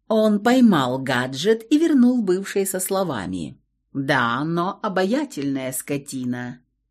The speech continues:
И уже не твоя, так что не порть фактуру. Мне еще жену искать. Не везет мне в последнее время с женщинами».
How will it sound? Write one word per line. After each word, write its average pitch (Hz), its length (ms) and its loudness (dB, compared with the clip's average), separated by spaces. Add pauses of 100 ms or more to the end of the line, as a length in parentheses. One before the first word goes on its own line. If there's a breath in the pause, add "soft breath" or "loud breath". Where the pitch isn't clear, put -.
(100)
И 196 180 2
уже 254 360 4
не 240 140 6
твоя, 202 880 0
так 240 200 -4
что - 220 -4
не 240 140 8
порть 254 360 -2
фактуру. 208 920 -4 (440)
Мне 277 340 8
еще 302 280 6
жену 277 500 8
искать. - 840 -4 (280)
Не 349 160 6
везет 240 560 4
мне 180 240 0
в 175 80 -6
последнее 180 720 0
время 202 400 2
с 175 40 -6
женщинами». 123 1120 -4